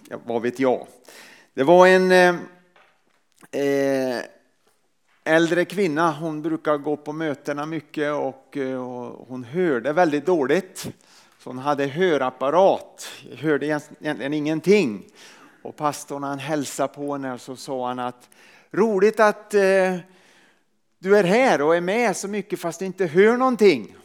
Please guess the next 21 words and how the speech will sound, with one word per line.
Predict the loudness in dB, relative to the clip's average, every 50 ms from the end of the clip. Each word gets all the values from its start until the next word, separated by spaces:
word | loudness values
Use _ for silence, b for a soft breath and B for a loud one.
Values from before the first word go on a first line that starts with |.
| _ -10
Han | -8 -8 -6
ropade | -4 -4 -4 -4 -4 -6 -8 -4 -4 -4 -4
högt | -2 -4 -4 -4 -6 -12 -20 -12 -10
liksom | -10 -10 -10 -12 -14 -12
så | -10 -10
att | -10 -10
hon | -12 -14
skulle | -12 -12 -10 -10 -10
höra | -8 -6 -4 -4 -4 -4 -6 -8 -10
i | -10 -10 -12 -12 -10
örat | -10 -8 -10 -10 -14 _
på | -14 -12 -12
henne. | -10 -10 -12 -12
Då | -12 -12 -12
s-, | -12 -14 -18 -14
hon | -10 -10 -10 -8
sa, | -4 -4 -4
"Tack | -4 -4 0 0 0 0 -2 -12
så | -12 -10 -8
mycket, | -8 -8 -10 _ -10 -6 -4
men | -2 -4 -4